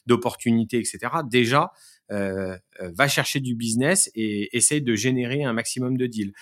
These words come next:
Donc, tu vas prendre des rendez-vous. Ensuite, tu, tu vas dire, bon, bah, ok, si t'arrives à prendre ces X rendez-vous, qui est pas la,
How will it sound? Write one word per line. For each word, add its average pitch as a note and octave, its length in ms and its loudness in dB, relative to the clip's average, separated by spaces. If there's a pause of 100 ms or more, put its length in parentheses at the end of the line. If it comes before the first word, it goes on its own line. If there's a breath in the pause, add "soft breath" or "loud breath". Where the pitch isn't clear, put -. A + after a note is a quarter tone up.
(120 loud breath)
Donc, G2 120 -10
tu - 120 -12
vas F#2 100 -6
prendre C#3+ 260 -4
des C#3 80 -2
rendez-vous. B2 440 -4
Ensuite, D3+ 440 -6
tu, A2 220 -10 (140)
tu - 100 -14
vas G2+ 140 -6
dire, C3 180 -2
bon, A2+ 160 -2
bah, G2 160 -4
ok, G#2 160 -8 (340 loud breath)
si - 200 -8
t'arrives C3+ 260 0
à B2+ 80 2
prendre C3+ 300 -4
ces - 260 -8
X - 280 -4
rendez-vous, B2+ 500 -2 (880)
qui - 80 -2
est G#2+ 40 0
pas E3 200 4
la, A2+ 320 4